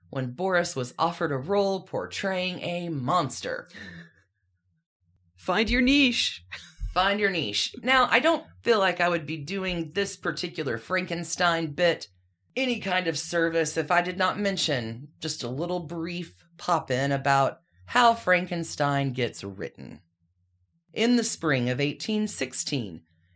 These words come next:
Speaker 1: in what would become known as the Year Without a Summer,
Speaker 2: Mm.
Speaker 1: Mary Wollstonecraft Godwin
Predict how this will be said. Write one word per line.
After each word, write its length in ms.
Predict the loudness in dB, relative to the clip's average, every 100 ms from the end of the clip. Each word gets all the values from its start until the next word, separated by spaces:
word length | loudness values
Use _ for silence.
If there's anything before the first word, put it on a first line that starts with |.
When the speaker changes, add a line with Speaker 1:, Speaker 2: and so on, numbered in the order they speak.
| -2
Speaker 1:
in 260 | 0 0
what 300 | 4 4 4
would 200 | 0 -2
become 520 | -2 -6 0 0 2 2
known 460 | 2 0 -4 -10 _ _
as 240 | 0 0 -2
the 120 | -2
Year 480 | -2 -4 -2 0 0
Without 600 | 0 -2 0 2 2 2 -4
a 80 | -4
Summer, 520 | -4 -2 -4 -4 -16 _ -12
Speaker 2:
Mm. 220 | -10 -10 -12 _ _ _
Speaker 1:
Mary 280 | 0 2 2
Wollstonecraft 1400 | 2 2 0 -2 2 2 2 0 4 6 4 -2 -12
Godwin 500 | -4 -4 -6 -14 -16